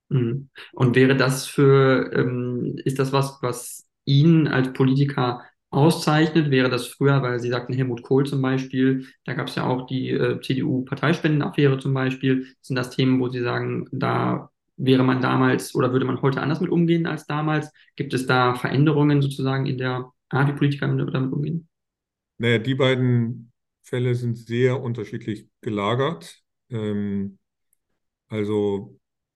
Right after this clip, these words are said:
Speaker 2: bei Helmut Kohl ging es um nicht korrekt verbuchte Millionen D-Mark. Also man kann auch von Bereicherung sprechen.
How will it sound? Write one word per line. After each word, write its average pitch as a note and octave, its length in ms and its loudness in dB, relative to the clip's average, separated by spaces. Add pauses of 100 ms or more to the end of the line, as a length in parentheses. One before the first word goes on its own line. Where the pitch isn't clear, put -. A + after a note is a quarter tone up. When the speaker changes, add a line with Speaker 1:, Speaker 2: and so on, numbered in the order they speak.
(580)
Speaker 2:
bei G#2 140 -6
Helmut A2 320 -4
Kohl C3 380 2
ging A#2 220 -2
es A2 180 -6
um G#2 420 -4
nicht B2 240 -4
korrekt B2 380 -2
verbuchte B2 480 -4
Millionen B2+ 840 -4 (140)
D-Mark. D3+ 680 -6 (920)
Also G#2+ 180 -8
man G2+ 180 -4
kann A2+ 240 -4
auch A#2+ 240 -6
von G2+ 640 -6 (160)
Bereicherung B2 680 -4
sprechen. D3 720 -8